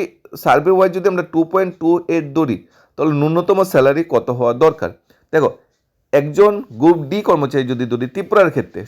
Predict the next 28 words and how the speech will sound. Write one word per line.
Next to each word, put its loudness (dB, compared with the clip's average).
ষোলো 0
হাজারের 0
সাথে -2
টু -2
পয়েন্ট -4
টু -4
এইট -4
আমরা -2
ইনটু -6
করতে -4
পারি, -2
আর 0
যদি -2
গ্রুপ 0
সি 0
কর্মচারী 2
ধরি 0
আঠারো 0
হাজারটার -2
সাথে -4
টু -6
পয়েন্ট -4
টু -6
এইট 0
যদি -2
আমরা -6
ধরি, 2
একচল্লিশ 0